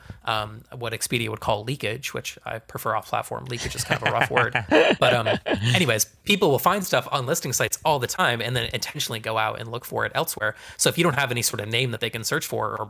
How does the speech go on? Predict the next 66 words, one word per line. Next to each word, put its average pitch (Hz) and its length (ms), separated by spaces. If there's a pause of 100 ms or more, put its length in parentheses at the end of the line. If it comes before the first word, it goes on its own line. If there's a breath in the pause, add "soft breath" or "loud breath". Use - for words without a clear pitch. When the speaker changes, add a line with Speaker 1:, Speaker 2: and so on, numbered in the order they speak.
Speaker 1:
even 143 240
some 160 220
kind 135 140
of 104 80
brand 117 340
or, 107 80
like, 107 220
your 113 80
host - 260
name 113 160
or 104 40
something, 117 500 (180 loud breath)
how 147 100
are 131 40
they 123 80
gonna 110 120
find 143 280
you? 107 100
The 107 140
answer 107 200
is 110 100
they're 107 80
not 107 140
even 113 140
gonna - 140
try. 101 440 (240 loud breath)
If - 100
they 113 100
try, 120 380
then 110 160
you 110 60
have 107 180
the 107 100
opportunity. - 580
So, 113 320 (300 loud breath)
um, 113 420 (220)
that, 123 280
that, 127 300
that 123 120
was 117 220
what 113 180
I, 110 280 (280)
I 139 60
would 127 100
say 120 100
that's 110 200
number 110 160
two, 110 220
which 107 100
Speaker 2:
Yeah. 107 100
Speaker 1:
is 98 40
how 123 120
can 120 120
people 113 180
actually 110 200
find 113 240
you? 110 140
What's 120 180
your 117 80
actual 113 240
brand 113 440 (220 soft breath)
that - 60
you're 113 100
trying 110 220
to 113 60
build, 113 280